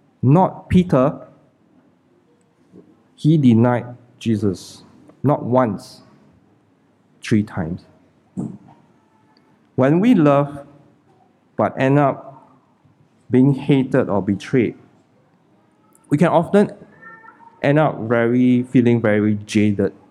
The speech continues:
And sometimes we can even doubt God's love for us. Sometimes we can, will even think that, "Is God real?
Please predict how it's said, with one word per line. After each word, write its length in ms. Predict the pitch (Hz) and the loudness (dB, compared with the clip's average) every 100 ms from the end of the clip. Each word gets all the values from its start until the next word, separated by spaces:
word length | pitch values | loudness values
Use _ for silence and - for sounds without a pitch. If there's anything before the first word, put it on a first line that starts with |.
| _ _ | _ _
And 100 | 120 | -4
sometimes 680 | 220 214 214 208 208 - - - _ _ _ _ _ _ | -2 0 2 2 -2 -14 -20 -20 _ _ _ _ _ _
we 140 | 123 127 | -2 2
can 240 | 147 143 | 0 0
even 320 | 156 185 147 | 0 0 0
doubt 340 | 139 135 107 - | 0 -2 -4 -4
God's 460 | 120 117 - - | -2 -2 -6 -10
love 340 | 101 117 113 - | -2 0 -2 -4
for 240 | 87 87 | -6 -4
us. 300 | 80 - - - - _ _ _ _ _ _ _ _ _ _ _ _ _ | -6 -10 -20 -20 -20 _ _ _ _ _ _ _ _ _ _ _ _ _
Sometimes 360 | 120 131 123 | -2 0 0
we 120 | 117 | -2
can, 400 | 107 110 113 - - | -2 0 0 -4 -4
will 280 | 110 110 113 | 0 2 2
even 320 | 120 131 131 | 0 0 -2
think 460 | 135 147 120 123 - - _ _ _ _ _ _ - | 0 0 0 -4 -8 -20 _ _ _ _ _ _ -4
that, 320 | 113 - - _ _ _ _ - | -4 -4 -16 _ _ _ _ -2
"Is 260 | 139 123 107 | 0 0 -2
God 300 | 143 180 - 87 95 | -2 -2 -2 -8 -4
real? 440 | 95 98 104 160 | 0 0 0 -2